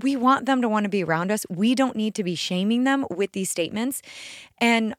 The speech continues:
often people are saying them to us, and it makes us feel uncomfortable. And then we don't wanna go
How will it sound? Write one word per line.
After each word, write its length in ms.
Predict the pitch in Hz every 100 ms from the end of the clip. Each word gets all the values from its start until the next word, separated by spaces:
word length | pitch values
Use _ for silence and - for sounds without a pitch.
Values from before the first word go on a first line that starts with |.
| -
often 400 | 226 - 254 233
people 280 | 254 240
are 100 | 233
saying 300 | 226 233 226
them 120 | 220 214
to 100 | - -
us, 280 | 277 202 -
and 120 | 226
it 80 | 226
makes 220 | 240 -
us 200 | - 330
feel 180 | - 233
uncomfortable. 680 | 196 185 190 202 185 220 294 _ -
And 140 | 277
then 180 | 302 277
we 160 | 285 427
don't 180 | 392
wanna 240 | 226 220 196
go 360 | 175 165 156